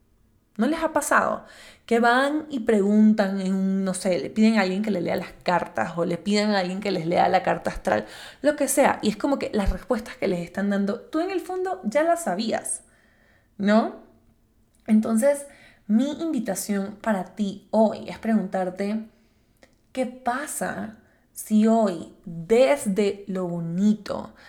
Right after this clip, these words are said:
desde agradecer todo lo que has creado,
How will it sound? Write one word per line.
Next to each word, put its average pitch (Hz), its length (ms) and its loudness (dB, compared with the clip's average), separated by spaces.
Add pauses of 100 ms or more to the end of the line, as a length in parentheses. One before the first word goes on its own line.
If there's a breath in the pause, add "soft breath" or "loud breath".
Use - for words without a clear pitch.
(180 loud breath)
desde 220 760 2
agradecer 180 800 -2
todo 254 240 2
lo 262 140 2
que - 80 -8
has - 180 -10
creado, 196 720 0